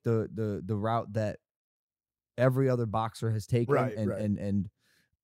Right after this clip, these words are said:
Speaker 1: make as much money as you can from fights that people are gonna pay to watch, that are
Speaker 2: Right.
Speaker 1: gonna be entertaining, and, and don't worry about,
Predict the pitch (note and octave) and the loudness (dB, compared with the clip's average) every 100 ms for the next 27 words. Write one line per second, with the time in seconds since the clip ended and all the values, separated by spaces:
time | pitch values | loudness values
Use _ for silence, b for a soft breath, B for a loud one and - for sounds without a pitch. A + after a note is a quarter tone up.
0 | - A2 A2+ A#2 A2+ C#3+ D3+ C#3+ D3 C3+ | 0 4 4 4 4 4 4 6 6 6
1 | C3 D#3 C#3+ D3 B2+ - C3+ - B2 A#2 | 4 4 4 4 0 2 2 2 0 2
2 | A#2+ B2+ A2+ A2+ G#2 C3 B2+ A#2+ B2+ C#3+ | 2 2 2 2 4 4 6 6 6 4
3 | A#2+ A2 A2+ A2 A2+ A#2 A2+ B2 A#2+ C#3 | 0 0 0 2 2 2 0 0 2 4
4 | C3 G#2 E2+ G#2 F#2+ A2+ A#2 A#2 A#2 A2 | 4 2 2 2 6 6 6 6 6 4
5 | G#2 G#2 G2+ | 4 2 0